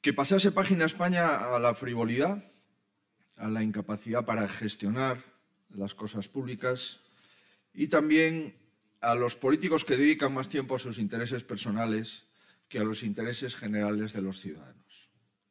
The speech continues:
En estos meses, en mi opinión, el Gobierno central ha agravado casi todos los problemas de la política española y muy especialmente los que estaban en su mano.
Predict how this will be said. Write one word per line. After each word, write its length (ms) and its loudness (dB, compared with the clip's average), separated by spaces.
En 140 2
estos 260 4
meses, 640 4
en 140 -10
mi 80 0
opinión, 420 2
el 100 0
Gobierno 320 0
central 460 0
ha 120 2
agravado 680 0
casi 340 -4
todos 300 -2
los 140 -2
problemas 420 -4
de 100 -4
la 100 0
política 340 -6
española 520 -8
y 80 -8
muy 160 2
especialmente 960 0
los 300 -8
que 100 -10
estaban 500 -8
en 120 -10
su 180 -8
mano. 360 -16